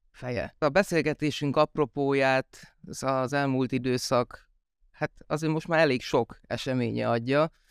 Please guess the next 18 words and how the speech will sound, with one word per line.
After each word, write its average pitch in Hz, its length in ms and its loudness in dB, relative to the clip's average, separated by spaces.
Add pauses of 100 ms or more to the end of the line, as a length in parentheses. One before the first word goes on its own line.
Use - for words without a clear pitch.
(100)
hiszen 135 460 0
február 127 380 0
hatodikán 123 680 -2
volt, 117 680 -4
eh, 120 260 -4
hét 127 260 -2
egész 117 320 -2
nyolcas 117 440 -2
és 98 120 -8
hét 120 220 -4
egész 104 360 -6
hét 135 200 -2
tizedes 127 420 -4
erősségű 113 500 -4
földrengés 107 580 -6
Törökország, 113 640 -6
Szíria 127 420 -2
környékén. 120 640 -2